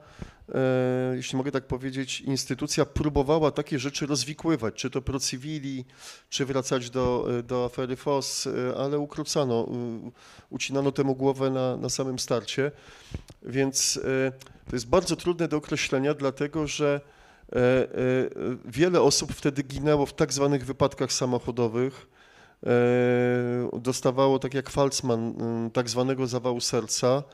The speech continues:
E, i, mm, w-, bardzo trudno jest, e, rozeznać, co było prawdziwym zawałem, a co było prawdziwym wypadkiem. E, no do dzisiaj wersja oficjalna śmierci Falcmana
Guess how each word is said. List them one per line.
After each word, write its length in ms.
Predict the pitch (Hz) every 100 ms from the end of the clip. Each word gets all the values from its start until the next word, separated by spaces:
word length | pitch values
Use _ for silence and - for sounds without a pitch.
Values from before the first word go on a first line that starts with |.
| - - - - -
E, 480 | - 127 127 127 127 -
i, 460 | 131 131 131 135 -
mm, 480 | 135 135 131 - 104 82 85
w-, 260 | 73 123 127
bardzo 460 | - 113 151 151 175
trudno 640 | 220 247 180 135 120 117 -
jest, 540 | 127 127 - - - 127 123
e, 40 | 127
rozeznać, 720 | 156 156 120 135 135 - - - - - _ _
co 160 | - 151
było 180 | 151 147
prawdziwym 560 | 139 135 131 135 139
zawałem, 600 | 131 131 131 123 127 135 -
a 40 |
co 160 | 120 143
było 180 | 135 135
prawdziwym 500 | 135 123 135 127 127
wypadkiem. 680 | 127 127 120 - 143 139 147 - - - - _ _ -
E, 40 | 123 127 127 127 127 131 - - 131 76
no 120 | 147
do 140 | 175
dzisiaj 280 | 196 254 185
wersja 320 | 143 147 -
oficjalna 600 | 143 151 - 151 143 143
śmierci 500 | 139 - 143 135 -
Falcmana 680 | 147 139 - 139 127 131 143